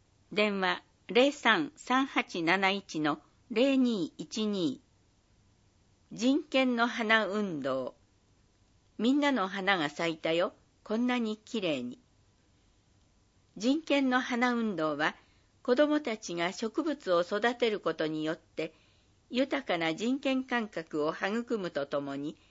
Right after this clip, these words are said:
相手に対する優しさや思いやりの心を養うことを目的に、毎年実施しています。今年は、第三小学校と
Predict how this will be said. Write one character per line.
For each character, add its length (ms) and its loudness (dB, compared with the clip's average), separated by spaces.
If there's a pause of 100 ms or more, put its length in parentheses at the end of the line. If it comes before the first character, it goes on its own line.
(440)
相 160 2
手 140 2
に 120 -4
対 200 -2
す 180 -8
る 180 0
優 140 4
し 220 -2
さ 260 -4
や 320 2
思 240 0
い 80 2
や 100 2
り 120 -4
の 120 -4
心 420 0
を 60 4
養 160 0 (300)
う 60 -4
こ 160 -4
と 180 2
を 20 -2
目 240 -8
的 300 -8
に、 200 -6 (420)
毎 200 0
年 420 -6
実 120 -10
施 220 -10
し 120 -8
て 120 -4
い 120 -2
ま 160 -6
す。 180 -20 (840)
今 100 -6
年 300 0
は、 180 0 (400)
第 160 4
三 240 -4
小 240 2
学 240 -4
校 180 -2
と 300 -4